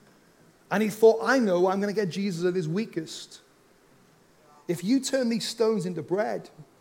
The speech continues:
Now, if I'd been fasting forty days and someone mentioned the word bread to me, I'd be imagining the smells.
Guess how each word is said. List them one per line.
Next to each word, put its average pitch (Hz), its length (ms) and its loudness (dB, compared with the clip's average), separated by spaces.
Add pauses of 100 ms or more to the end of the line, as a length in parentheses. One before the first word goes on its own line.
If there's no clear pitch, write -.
(1800)
Now, 185 300 4 (140)
if 180 200 0
I'd 220 160 2
been 208 140 0
fasting 196 580 0
forty 202 320 2
days 180 640 0 (280)
and 175 140 -2
someone 202 240 0
mentioned 196 360 -2
the 180 60 4
word 151 200 4
bread 190 280 0
to 180 100 -6
me, 180 340 -4 (1000)
I'd - 180 8
be 226 120 6
imagining 214 560 4
the 208 80 0
smells. 208 840 2